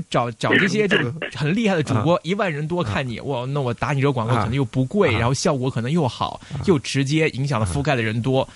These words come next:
Speaker 2: 啊。
Speaker 1: 也有這種情況。而且現在裏面的這些人呢，就是什麼，什麼類型人都有。我看到就是一個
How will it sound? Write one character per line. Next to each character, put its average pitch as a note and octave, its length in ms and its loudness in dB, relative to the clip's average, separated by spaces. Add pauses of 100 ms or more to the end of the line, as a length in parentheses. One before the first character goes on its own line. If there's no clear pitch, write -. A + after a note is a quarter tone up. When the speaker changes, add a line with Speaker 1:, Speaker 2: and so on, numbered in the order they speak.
Speaker 2:
啊。 F#2+ 140 -6
Speaker 1:
也 A#2+ 280 0
有 F3+ 120 4
這 D3 120 2
種 B2+ 140 2
情 - 180 -6
況。 - 220 -6 (380)
而 G#3 80 4
且 G#3+ 140 2
現 A#3 160 2
在 A#3+ 100 2
裏 C#3 140 -2
面 G#2+ 120 -4
的 D3+ 100 0
這 G3 100 -4
些 G#3 160 0
人 B2+ 220 0
呢， D#3 100 0
就 D#3 140 -2
是 G#2+ 600 -4
什 B2+ 220 0
麼， D3+ 80 0
什 B2 160 0
麼 C3+ 80 0
類 G3 160 4
型 B2+ 160 0
人 A2+ 160 -4
都 C3 160 0
有。 A2 220 -2 (260)
我 B2+ 140 4
看 G#3 200 2
到 G3 120 2
就 F3+ 200 2
是 C#3+ 140 -6
一 C3+ 200 -6
個 A2+ 840 -2